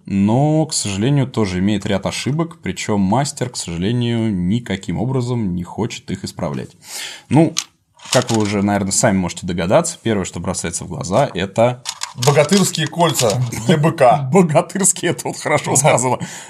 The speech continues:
Speaker 1: Они <laughs> просто чудовищных размеров, э, выполнены из, э,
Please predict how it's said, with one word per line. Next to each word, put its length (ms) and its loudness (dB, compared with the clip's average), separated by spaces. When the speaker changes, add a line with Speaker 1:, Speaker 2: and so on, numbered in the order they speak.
Speaker 1:
Они 240 4
<laughs> 140 -6
просто 380 2
чудовищных 760 0
размеров, 560 2
э, 300 6
выполнены 760 2
из, 560 0
э, 720 2